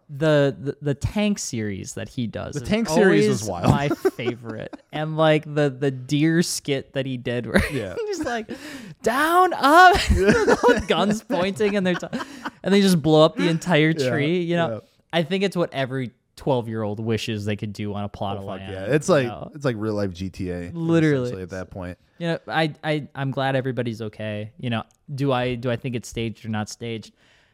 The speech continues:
Speaker 1: They probably were aware that it could
Speaker 2: That's what I
Speaker 1: happen.
Speaker 2: mean. I'm like, they're, and that's what I say. In the back of their mind, it had to be like,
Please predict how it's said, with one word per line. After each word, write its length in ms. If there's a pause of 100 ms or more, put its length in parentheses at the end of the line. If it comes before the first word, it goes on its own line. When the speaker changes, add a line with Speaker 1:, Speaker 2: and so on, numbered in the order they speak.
(120)
Speaker 1:
They 140
probably 520
were 220
aware 360
that 140
it 120
could 240
Speaker 2:
That's 160
what 80
I 40
Speaker 1:
happen. 140
Speaker 2:
mean. 140
I'm 120
like, 260 (260)
they're, 220 (140)
and 220 (100)
that's 320
what 60
I 40
say. 160
In 80
the 80
back 540
of 80
their 160
mind, 400
it 80
had 140
to 60
be 100
like, 220